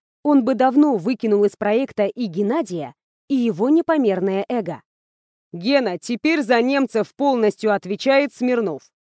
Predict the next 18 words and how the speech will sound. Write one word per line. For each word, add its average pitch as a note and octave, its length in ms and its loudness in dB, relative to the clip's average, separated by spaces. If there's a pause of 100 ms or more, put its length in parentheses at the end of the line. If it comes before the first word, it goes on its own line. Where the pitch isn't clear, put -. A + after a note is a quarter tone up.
От B3+ 180 2
встречи - 500 -2
в G#3+ 120 0
аэропорту G#3+ 720 0 (340)
до A#3 200 2
проводов D4 580 0
после G#3 360 0
сделки», G3 460 -4 (460)
миролюбиво A#3+ 800 2
улыбнулся G3+ 640 -2
Алексей. F#3+ 500 -6 (720)
«Представительное B3+ 960 0
лицо B3+ 380 0
ты C4 160 -2
выбрал. F3 440 -4 (400)
Ничего B3+ 480 2
не G#3 120 2
скажешь». D3 540 -6